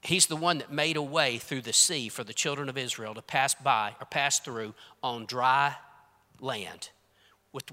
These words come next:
walls of water on each side of them. Who would have dreamed that up?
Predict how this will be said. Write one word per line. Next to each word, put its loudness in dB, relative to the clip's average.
walls -2
of -10
water -4
on -4
each 0
side 2
of -10
them. -18
Who 0
would 4
have -2
dreamed 2
that 0
up? -14